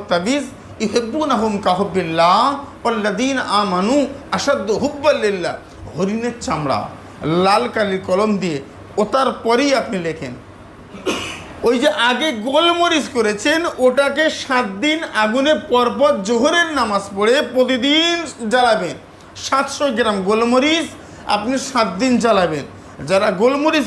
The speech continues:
পারবেন না, সরিষা দেবেন, সাদা কালো সরিষা, সরিষা হলে হবে। অল্প অল্প করে আগুনের মধ্যে ফেলতে থাকবেন আর বারবার করে পাঠ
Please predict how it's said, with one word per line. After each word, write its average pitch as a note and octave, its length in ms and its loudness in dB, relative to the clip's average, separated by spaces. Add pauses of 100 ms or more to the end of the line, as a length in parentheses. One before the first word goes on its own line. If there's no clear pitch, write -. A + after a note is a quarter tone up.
পারবেন G3 340 2
না, C4 160 -2
সরিষা C4+ 520 0
দেবেন, F3+ 320 -2 (360)
সাদা E3+ 420 0
কালো A3 320 0
সরিষা, B3+ 540 2 (240)
সরিষা A3+ 500 -2
হলে A3+ 220 2
হবে। F3 320 2 (440)
অল্প A#3 320 0
অল্প A3+ 320 0
করে G#3+ 240 2
আগুনের B3 420 2
মধ্যে A#3 280 -2 (100)
ফেলতে G#3+ 280 0
থাকবেন F3+ 380 0 (240)
আর G3 120 0
বারবার F#3+ 600 0
করে D4+ 240 -4
পাঠ C4 180 0